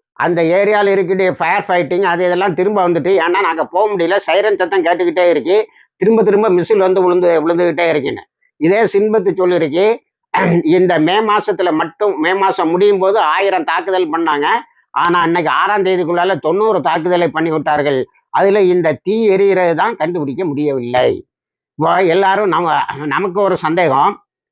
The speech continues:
எல்லோருக்கும் வரக்கூடியதான், இது என்னது? இந்த தீ போடக்கூடிய இந்த மிசில் வந்து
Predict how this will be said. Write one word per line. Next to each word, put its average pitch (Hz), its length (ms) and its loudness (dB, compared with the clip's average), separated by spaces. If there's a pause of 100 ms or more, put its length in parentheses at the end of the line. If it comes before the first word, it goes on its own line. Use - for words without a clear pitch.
(240)
எல்லோருக்கும் 196 480 2
வரக்கூடியதான், 175 560 0
இது 170 160 0
என்னது? 165 500 0
இந்த 147 180 -2
தீ 170 180 0 (400)
போடக்கூடிய 151 600 -2
இந்த 151 300 -2
மிசில் 143 340 0
வந்து 143 320 0